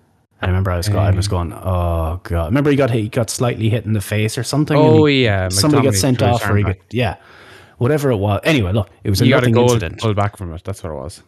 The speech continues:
Speaker 1: That was it. It was a nothing incident, but it cost United a goal or some bullshit. And I remember me and Fitz talking about it in WhatsApp, going, "Ah, well, he's gonna get racially abused after the match." And the, uh, what was it? The player against, the player for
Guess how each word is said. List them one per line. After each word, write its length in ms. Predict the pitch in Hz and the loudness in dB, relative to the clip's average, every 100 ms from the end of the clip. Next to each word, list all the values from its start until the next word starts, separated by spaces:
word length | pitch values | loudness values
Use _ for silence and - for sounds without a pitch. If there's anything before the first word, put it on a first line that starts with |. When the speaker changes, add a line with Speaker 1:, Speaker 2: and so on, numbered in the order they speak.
| - | -4
Speaker 1:
That 220 | 113 95 | -4 -4
was 140 | 98 | -6
it. 260 | 82 - - - | -6 -10 -14 -4
It 100 | 110 | 0
was 100 | 110 | 2
a 60 | |
nothing 280 | 127 165 151 | 2 2 2
incident, 320 | 139 117 107 92 | 0 0 -2 -2
but 100 | 95 | -6
it 80 | |
cost 300 | - 123 120 | -4 -4 -2
United 300 | 123 113 107 95 | 0 0 0 -2
a 20 | |
goal 320 | 95 92 87 | 0 0 -2
or 60 | 73 | -4
some 320 | - - 92 - | -6 -4 -4 -4
bullshit. 460 | 80 73 - 58 - - - - - | -6 -6 -8 -10 -14 -20 -20 -20 -6
And 100 | 104 | -2
I 40 | 123 | 0
remember 280 | 135 127 | 0 0
me 260 | 113 87 120 | -2 0 0
and 80 | 110 | 0
Fitz 200 | - - | -2 -4
talking 260 | - 101 104 | -2 -2 0
about 140 | 92 | -2
it 80 | 90 | -2
in 60 | 92 | -2
WhatsApp, 380 | 98 - 87 - | -2 -2 -6 -4
going, 280 | 95 90 107 - | -4 -4 -8 -8
"Ah, 160 | 113 - - _ - | -6 -6 -12 _ -8
well, 100 | 95 | -4
he's 140 | 110 | -2
gonna 180 | 104 90 | -2 -4
get 140 | 90 80 | -4 -4
racially 340 | 87 - 87 | -4 -2 -4
abused 340 | 80 87 85 85 | -2 -2 -2 -2
after 200 | 85 82 | -4 -6
the 60 | |
match." 320 | 90 101 - - _ _ _ _ _ _ _ | -4 -4 -6 -16 _ _ _ _ _ _ _
And 320 | - 92 90 92 | -6 -2 -2 -2
the, 260 | 92 90 | 0 0
uh, 360 | 87 87 87 85 - - _ _ - _ _ _ | 0 0 -2 -4 -8 -20 _ _ -20 _ _ _
what 160 | 131 131 | -6 -2
was 160 | 135 120 | -2 -2
it? 80 | 120 | -6
The 60 | |
player 420 | - - 123 127 | -6 -4 -2 -2
against, 360 | 120 117 110 - | -2 -2 -4 -6
the 60 | 117 | -6
player 280 | - 156 | -2 -2
for 140 | 143 | -2